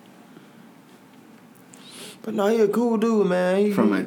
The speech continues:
Speaker 2: yeah, nah, you know what I'm
Speaker 1: he funny.
Speaker 2: Do you, my first experience with Mike Tyson outside of, like, boxing that made me, like, wanna know more about who he was as a person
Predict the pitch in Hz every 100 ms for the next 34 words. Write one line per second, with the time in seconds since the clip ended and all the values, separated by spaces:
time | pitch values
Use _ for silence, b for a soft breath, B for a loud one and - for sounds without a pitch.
0 | - 117 90 85 107 98 95 120 120 113
1 | 107 214 - - 226 208 151 113 - 131
2 | 135 160 151 123 139 139 - 139 131 123
3 | 113 110 127 123 113 107 107 107 104 104
4 | 98 117 104 101 104 101 95 104 101 101
5 | 104 101 95 92 90 92 98 92 - 90
6 | 92 92 95 92 95 90 82 80 92 92
7 | 95 98 92 95 95 87 82 90 82 104
8 | 104 101 98 101 95 87 71 76 - 107
9 | 110 110 107